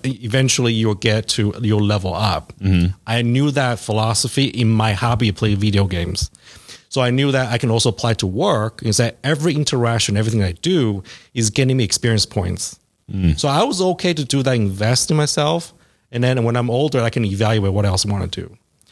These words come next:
Speaker 1: So for me, that was quality. But for some, it might not be the case. Because for some,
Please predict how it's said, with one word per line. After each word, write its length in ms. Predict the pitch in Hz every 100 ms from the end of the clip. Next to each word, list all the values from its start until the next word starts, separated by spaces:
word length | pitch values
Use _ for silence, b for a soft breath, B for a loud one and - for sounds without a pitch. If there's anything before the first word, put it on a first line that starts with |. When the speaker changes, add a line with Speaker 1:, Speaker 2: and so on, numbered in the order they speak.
| b -
Speaker 1:
So 140 | 139
for 160 | - 127
me, 220 | 160 175
that 160 | 123
was 180 | 117 101
quality. 600 | - 156 147 98 90 85 -
But 120 | 120
for 120 | 117
some, 400 | - 180 196 131
it 80 | 110
might 160 | 101
not 80 | 98
be 80 | 104
the 100 | 87
case. 540 | - 151 113 - -
Because 220 | - 110 -
for 100 | 101
some, 420 | 180 175 127